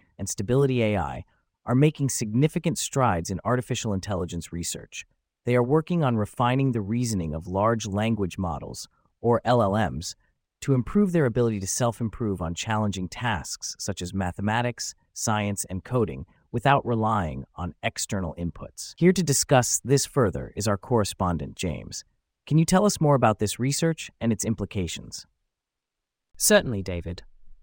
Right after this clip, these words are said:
Speaker 2: The researchers are addressing a key issue with L L Ms, which is their need to improve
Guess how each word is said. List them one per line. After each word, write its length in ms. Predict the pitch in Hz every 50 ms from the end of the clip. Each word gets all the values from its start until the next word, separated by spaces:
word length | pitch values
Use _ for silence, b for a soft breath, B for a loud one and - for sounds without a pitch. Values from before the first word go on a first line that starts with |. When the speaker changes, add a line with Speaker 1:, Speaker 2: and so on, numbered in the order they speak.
| - - - - -
Speaker 2:
The 100 | - 151
researchers 540 | 151 190 220 - - 175 147 - 143 139 127
are 80 | 135 127
addressing 420 | 123 120 139 131 - - 135 123
a 60 | 117
key 340 | - - - - 180 170 - -
issue 400 | 156 147 - - - 80 78 82
with 140 | 90 92 -
L 140 | - 98 95
L 260 | 92 95 107 104 90
Ms, 280 | 80 80 - - - - - - - -
which 180 | - 147 -
is 100 | 151 139
their 140 | - 147 135
need 260 | 135 143 156 170 160 -
to 100 | - 143
improve 540 | 127 117 - - 165 156 139 104 87 -